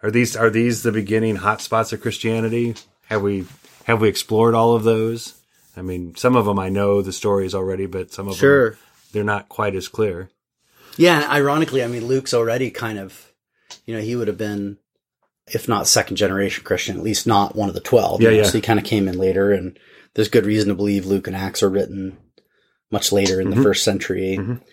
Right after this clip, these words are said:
Speaker 2: So these names have probably resonance for him,
Speaker 1: Yeah.
Speaker 2: if not for his audience as well.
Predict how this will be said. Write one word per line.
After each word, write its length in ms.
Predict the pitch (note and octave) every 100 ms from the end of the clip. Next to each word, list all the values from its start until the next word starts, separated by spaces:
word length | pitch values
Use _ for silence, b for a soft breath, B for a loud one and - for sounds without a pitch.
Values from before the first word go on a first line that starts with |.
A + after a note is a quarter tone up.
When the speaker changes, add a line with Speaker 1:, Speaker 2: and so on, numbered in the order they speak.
| b b
Speaker 2:
So 140 | - C#3
these 220 | C3+ A#2+
names 360 | B2 B2+ B2+ -
have 480 | A#2 G#2+ G2 - - _ _ _ _
probably 220 | C#3 B2
resonance 440 | A2 A2+ A2 F#2+
for 140 | - G2
him, 420 | A2 G#2 G2 - _
Speaker 1:
Yeah. 260 | A2 A2 -
Speaker 2:
if 160 | A2+ -
not 180 | G#2
for 80 | -
his 120 | G#2+ G2+
audience 360 | A2 G#2 G2+
as 120 | F#2+
well. 400 | G#2 G#2+ G2+ F#2+